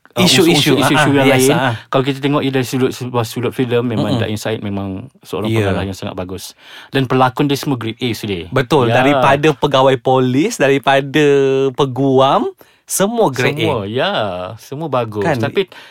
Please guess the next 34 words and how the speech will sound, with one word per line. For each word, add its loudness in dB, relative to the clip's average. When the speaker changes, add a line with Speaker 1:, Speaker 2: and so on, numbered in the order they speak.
Speaker 1:
itulah, -2
sayang 0
kan, 0
bi-, -10
kalau, 2
Speaker 2:
Ha. -8
Speaker 1:
kalau 0
filem 2
ni -2
dapat 0
ditayangkan -2
di -6
umum, -4
memang -6
menarik 0
lah. 0
Tapi -4
itulah 0
Speaker 2:
Betul. -2
Speaker 1:
seperti -10
yang -4
kita -18
tahu -6
kan -8
dengan -8
Speaker 2:
Ha. -2
Speaker 1:
isu-isu -10
sebelumnya. -12
Speaker 2:
Dan -2
tapi 0
bukan 2
Dukun 4
je, 4
Abang 4